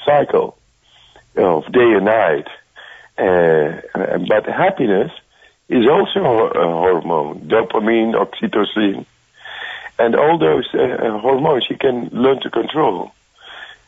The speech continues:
uh, uh, because it, it's the part of the endocrine system. It's a part of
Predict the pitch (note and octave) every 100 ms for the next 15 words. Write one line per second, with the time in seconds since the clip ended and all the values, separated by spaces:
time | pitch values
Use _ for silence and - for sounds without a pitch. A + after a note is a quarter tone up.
0 | _ - F#2+ G2 F#2 - - G2 - F#2
1 | G2+ F#2+ - A2+ B2+ A#2 - - A#2 -
2 | A#2 - B2+ A#2 G#2 - B2 B2 A#2+ G#2+
3 | E2 - A2+ G#2+ G2 - A2 G#2 F2+ -
4 | G2+ - - G1+ - - - - - G2
5 | A#2 G2 - G#2+ G#2+ A2 - G#2